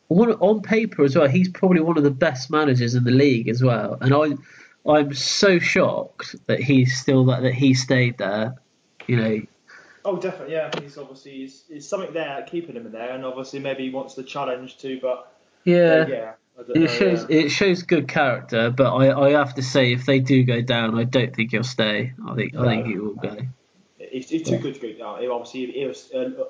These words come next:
Speaker 2: most clubs would be happy to have him in, in his squad, obviously his team. So yeah.
Speaker 1: Yeah. Well, he, he did. To be honest with you, he did well when he was at Chelsea. He just, but I don't, I just don't think the fans got completely behind him. Obviously, he won the Europa League,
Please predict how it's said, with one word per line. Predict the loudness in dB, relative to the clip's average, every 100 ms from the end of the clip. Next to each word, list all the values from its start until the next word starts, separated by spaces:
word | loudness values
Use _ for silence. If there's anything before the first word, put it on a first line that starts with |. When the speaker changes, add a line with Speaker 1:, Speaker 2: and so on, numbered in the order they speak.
| -12 -10
Speaker 2:
most | -10 -10
clubs | -12 -14 -14
would | -8
be | -8
happy | -8 -12
to | -12
have | -10 -10
him | -10
in, | -14 -14
in | -14
his | -16 -16
squad, | -18 -12 -12 -12 -20 _ _ _
obviously | -14 -14 -14
his | -14 -10
team. | -10 -10
So | -12 -6
yeah. | -2 0
Speaker 1:
Yeah. | 2 2 0 -2 -14 _
Well, | 0
he, | 2 0
he | 0 0
did. | 2 0 -2 -4
To | -2
be | 0 2
honest | 4 2 0
with | 0
you, | 0
he | 2
did | 0 2
well | 0
when | 2 2
he | 4
was | 4 2
at | 0
Chelsea. | 2 2 0 0
He | 2
just, | 2 0 -4 -14 -20 -20 -20 _ _ 0
but | 2
I | 4
don't, | 2 -2 0
I | 0
just | 2
don't | -2 0
think | -2 -2
the |
fans | -2 0 0 0 0
got | 0 0 -2 _ -4
completely | 0 2 2 0 0
behind | 2 2 4 2 4
him. | 4
Obviously, | 4 2 4
he | 4
won | 2 4
the | 4
Europa | 6 2 2 0
League, | 2 4 4 2